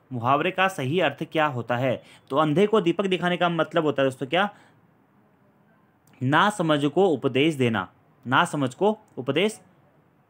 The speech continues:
देना, ठीक है। तो ऑप्शन नंबर बी आपका दोस्तों सही होगा, ठीक है। अंधे को दीपक दिखाना मतलब नासमझ को उपदेश देना। अगला प्रश्न है, "आंखों में गड़ना" मुहावरे का अर्थ क्या होता है दोस्तों? तो कहते नहीं, "ये चीज़ मेरी आंखों में गड़ गई है", यानी कि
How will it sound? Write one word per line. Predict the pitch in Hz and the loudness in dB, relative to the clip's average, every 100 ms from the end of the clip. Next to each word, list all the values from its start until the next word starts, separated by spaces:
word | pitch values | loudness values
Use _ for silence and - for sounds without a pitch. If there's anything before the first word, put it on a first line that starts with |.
| _ _ | _ _
देना, | 123 110 107 | -4 -2 -2
ठीक | 175 | -2
है। | 147 | -2
तो | 147 | 0
ऑप्शन | 131 151 | -2 -4
नंबर | 156 | -4
बी | 143 170 | -2 0
आपका | 156 - | 0 0
दोस्तों | 131 127 | -4 -4
सही | 175 120 117 | -10 -8 -4
होगा, | 101 | -4
ठीक | 104 135 | -4 -4
है। | |
अंधे | 127 135 | -2 0
को | 160 | -2
दीपक | 143 131 139 | -2 -4 -4
दिखाना | 131 123 123 | -6 -4 -2
मतलब | 160 208 - - 123 | 0 -2 -6 -10 0
नासमझ | 139 135 131 120 | 0 2 -4 -2
को | 170 | -2
उपदेश | 117 123 196 - _ 120 | 0 0 -2 -6 _ -4
देना। | 110 90 _ _ _ - | -4 -4 _ _ _ -6
अगला | 131 180 | 0 0
प्रश्न | 185 185 | 0 -4
है, | 165 180 208 _ _ - | -2 0 -2 _ _ -2
"आंखों | 135 156 208 | 0 2 0
में | 208 208 | 0 2
गड़ना" | 160 156 151 107 - _ 127 | 2 4 2 0 -6 _ -4
मुहावरे | 123 151 185 | 2 2 2
का | 190 | 2
अर्थ | 170 170 | 2 0
क्या | 170 156 | -4 0
होता | 139 | 0
है | |
दोस्तों? | 139 185 175 | -2 -4 -6
तो | 143 | -6
कहते | 143 | -4
नहीं, | 190 190 | -2 -2
"ये | 170 | -2
चीज़ | 175 | -2
मेरी | 160 160 | 0 0
आंखों | 139 143 | 0 -2
में | 147 131 | -4 0
गड़ | 127 | 0
गई | 127 123 | 0 0
है", | 147 170 - - 131 | -2 -2 -8 -8 -2
यानी | 151 | -2
कि | 165 202 | 0 -2